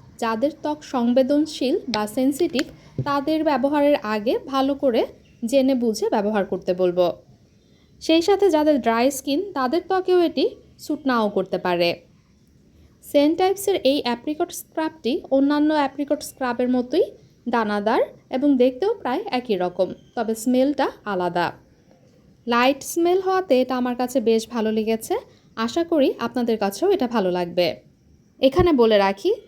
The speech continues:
যাদের ত্বক সংবেদনশীল তাদের কেমিক্যাল এক্সফোলিয়েন্ট ব্যবহারের সুপারিশ করা হয়। এটার ব্যবহার পদ্ধতি অন্যান্য স্ক্রাবের মতোই।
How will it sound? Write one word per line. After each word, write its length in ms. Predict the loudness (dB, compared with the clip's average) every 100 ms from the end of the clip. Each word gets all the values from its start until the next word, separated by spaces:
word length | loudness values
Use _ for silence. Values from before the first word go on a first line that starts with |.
| -4
যাদের 260 | -4 0 0 0
ত্বক 160 | -2 -2
সংবেদনশীল 840 | 0 2 4 4 2 0 2 2 0 -2
তাদের 360 | -2 2 4 2 0 -20 _ -2
কেমিক্যাল 540 | 0 2 0 2 2
এক্সফোলিয়েন্ট 640 | 2 0 -2 0 2 2 0
ব্যবহারের 560 | -2 0 0 0 0 -2
সুপারিশ 420 | -6 -4 -2 -2 -2
করা 240 | -2 0
হয়। 260 | 2 2 0 -4 _ _ _ _ _ -2
এটার 240 | 2 2
ব্যবহার 420 | 2 4 4 2 0
পদ্ধতি 440 | -2 0 -2 0 -2 -2
অন্যান্য 340 | -2 2 0
স্ক্রাবের 420 | 0 -2 0 0 0
মতোই। 380 | -2 0 0